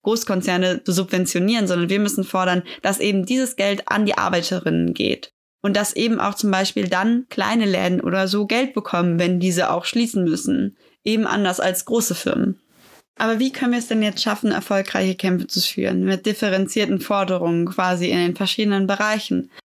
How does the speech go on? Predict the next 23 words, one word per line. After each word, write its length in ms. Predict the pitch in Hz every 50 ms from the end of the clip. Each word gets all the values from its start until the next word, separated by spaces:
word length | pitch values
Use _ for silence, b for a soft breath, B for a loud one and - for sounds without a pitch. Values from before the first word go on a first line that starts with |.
| _ _ -
Wie 80 | 240
können 160 | 240 - 262 226
wir 80 | 226
es 80 | 220 -
schaffen, 300 | - 214 220 - 220 196
sowas 260 | 185 185 190 190 -
zu 80 | - -
entwickeln 760 | - - 185 165 - - 226 226 - 247 226 220 220 -
und 120 | - 196 180
sowas 220 | 190 190 196 196
anzuleiten? 920 | - - - 220 226 220 - 202 196 - - - - - 202 202 202 - _ _ _ _ _ _ _ _ _ _ _ -
Ich 140 | 208 202 -
denke, 480 | 220 220 247 262 240 226 226 220 - - -
was 280 | - 190 202 208 208 -
dafür 280 | 226 208 190 202 196
wichtig 340 | 190 233 254 - - 214 -
ist, 260 | - - 214 208 -
ist, 280 | - - - 190 185 -
dass 240 | 196 202 196 - -
wir 320 | 190 190 190 190 185 - -
mehr 340 | - 185 185 202 214 214 214
machen 320 | 208 202 196 196 196 214 185
müssen, 480 | 180 190 190 - - 190 190 196 196